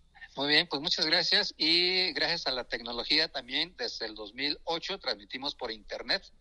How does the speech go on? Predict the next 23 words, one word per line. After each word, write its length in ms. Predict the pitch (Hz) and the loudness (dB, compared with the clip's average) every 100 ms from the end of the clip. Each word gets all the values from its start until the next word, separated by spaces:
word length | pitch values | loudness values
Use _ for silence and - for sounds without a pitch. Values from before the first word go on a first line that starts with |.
| - - - - | -20 -20 -16 -6
nuestra 320 | 117 - 117 | -4 -4 -4
página 420 | 143 139 151 131 | -2 -2 -2 -2
para 200 | 131 110 | -2 -6
que 100 | 113 | -6
nos 140 | 110 | -8
puedan 280 | - 127 147 | -6 -4 -4
escuchar 540 | 170 - - 131 151 - | -6 -6 -2 0 -2 -6
desde 280 | 117 110 110 | -8 -8 -6
casa 340 | - 135 156 - | -4 -4 -4 -6
por 120 | 107 | -8
internet 460 | 104 - 113 135 - | -8 -8 -4 -4 -2
es 240 | 131 127 - | -4 -4 -4
H 400 | 131 127 - 147 | -4 -4 -2 -2
T 180 | - 139 | -2 -6
T 160 | 135 131 | -6 -6
P 300 | 127 120 127 | -4 -2 -2
S 320 | - 285 294 - - - - - | 0 -2 -2 -14 -20 -20 -18 -6
dos 200 | 240 254 | -4 -4
puntos, 580 | - 151 170 - 160 - 127 | -4 -6 -6 -2 -2 -2 -6
doble 300 | 123 123 135 | -6 -4 -4
diagonal, 540 | 120 104 110 151 170 - - - - | -4 -6 -2 -2 -2 -6 -18 -4 2
ecos 580 | 160 - 170 170 - - - | 2 0 -6 -4 -6 -8 -10
punto 560 | 160 160 147 160 156 | -8 -8 -4 -2 -2